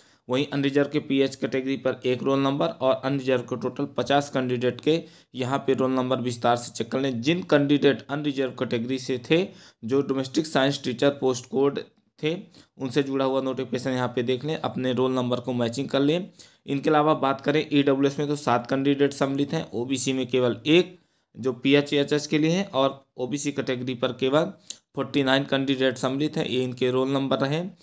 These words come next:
वहीं एसटी कैटेगरी में केवल बस बत्तीस कैंडिडेट शामिल हैं, और वहीं एसटी पर देख लें, पाँच ही कैंडिडेट का रोल नंबर सेलेक्ट किए गए हैं। टोटल एक सौ छियालीस कैंडिडेट को सेलेक्ट किया गया है। इनके अनुसार जो इनकी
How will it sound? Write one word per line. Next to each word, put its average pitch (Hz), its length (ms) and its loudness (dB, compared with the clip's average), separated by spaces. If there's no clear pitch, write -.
वहीं 139 140 -2
एसटी 147 260 0
कैटेगरी 143 400 0
में 143 140 -2
केवल 139 240 4
बस 117 300 -2
बत्तीस 120 440 -6
कैंडिडेट 135 520 0
शामिल 131 360 0
हैं, 160 320 -4
और 123 200 0
वहीं 131 300 -4
एसटी 127 360 -2
पर 143 200 2
देख 131 300 -2
लें, 156 260 -2
पाँच 135 260 -2
ही 135 80 -4
कैंडिडेट 123 440 -4
का 127 120 -4
रोल 120 180 0
नंबर 120 260 -4
सेलेक्ट 127 400 -4
किए 123 240 -2
गए 113 80 -2
हैं। 107 300 -4
टोटल 160 340 0
एक 143 140 2
सौ 165 200 2
छियालीस 147 460 2
कैंडिडेट 131 500 0
को 127 140 -10
सेलेक्ट 127 420 -6
किया 131 320 -4
गया 135 120 -2
है। 127 160 -6
इनके 127 220 -6
अनुसार 127 320 -2
जो 120 200 -2
इनकी 123 400 -2